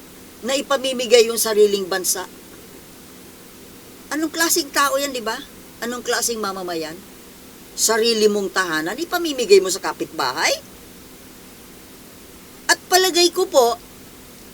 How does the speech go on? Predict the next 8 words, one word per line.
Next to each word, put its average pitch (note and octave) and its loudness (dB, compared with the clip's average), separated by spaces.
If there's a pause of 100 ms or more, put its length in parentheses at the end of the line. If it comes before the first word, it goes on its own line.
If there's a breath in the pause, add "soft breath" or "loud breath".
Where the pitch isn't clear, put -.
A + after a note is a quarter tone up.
talagang A4+ 0
nasa D4+ 2
isip C#4+ 0
yan G#3 0 (800)
ng G#3+ -2
mga G#3+ 0 (120)
taga F#3 2
Mindanao. D#3+ -4